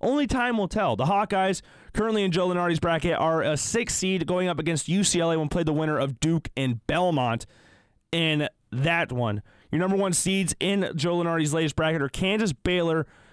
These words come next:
Gonzaga, and now Dayton. So we have two of the Power Five conferences in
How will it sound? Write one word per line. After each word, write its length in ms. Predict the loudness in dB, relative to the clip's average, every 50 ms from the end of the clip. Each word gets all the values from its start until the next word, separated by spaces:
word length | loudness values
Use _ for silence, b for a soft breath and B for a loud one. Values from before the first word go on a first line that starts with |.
| B -4
Gonzaga, 800 | -2 0 0 2 2 2 2 2 0 0 0 0 0 0 0 b b b b b _ -4
and 220 | -2 0 2 2
now 340 | 2 0 0 0 0 -2 -4 -6 _ _ _ -10 -8 -8 -4 -2
Dayton. 500 | 0 0 0 0 0 -2 -4 -6 -8 -10 _ _ _ _ _ _ _ _ _ _ _ _ _ -4
So 120 | 0 0
we 60 | 2
have 100 | 0 0
two 200 | 0 2 2 2
of 60 | 2
the 80 | 2 0
Power 380 | 0 0 0 2 2 2 0 0
Five 340 | 0 2 2 2 2 0
conferences 640 | 0 0 0 0 0 0 -2 0 0 2 2 2 2
in 140 | 0 0